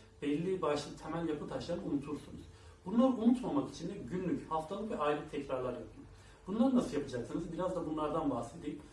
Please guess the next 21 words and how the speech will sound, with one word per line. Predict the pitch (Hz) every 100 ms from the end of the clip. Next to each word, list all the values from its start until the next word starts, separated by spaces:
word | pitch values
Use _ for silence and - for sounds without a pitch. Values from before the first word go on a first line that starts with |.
| - -
O | - 269
gün | 254
çalıştınız | 233 226 190 - 175 123
mesela, | 123 123 131
örnek | 135 135 -
veriyorum. | 123 123 147 - - -
Tarihle | 208 196 170 139
matematik | 185 175 165 147 147
çalıştınız | 131 113 110 135 139
ya | 147
da | -
tarihle | 143 131 143 123
başka | 117 -
bir | -
ders | 120 113
ya | 196
da |
sadece | 220 208 190 180
tarih | 175 147 143
çalıştınız. | 123 110 - - - - - - - -
Gece | 220 277